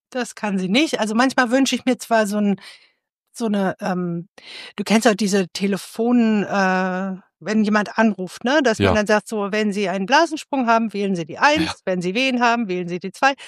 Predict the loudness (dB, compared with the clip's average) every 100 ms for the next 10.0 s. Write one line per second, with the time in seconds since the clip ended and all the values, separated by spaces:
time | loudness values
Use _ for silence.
0 | -12 -2 2 2 2 0 -2 -4 -4 -2
1 | -2 -2 -4 -4 -4 -8 -20 -6 2 4
2 | 4 4 0 _ _ -2 2 4 4 4
3 | 2 -2 -2 0 0 0 -4 -6 -8 -10
4 | -8 -8 -8 -10 -8 -4 -2 4 6 6
5 | 2 2 4 2 0 -8 -20 _ _ _
6 | _ _ -10 -6 2 4 6 4 4 2
7 | 0 -4 -4 -2 2 2 2 0 -4 -4
8 | -2 -2 -2 -8 -2 2 4 4 6 6
9 | 4 2 -2 -2 -4 -2 -2 -2 -6 -6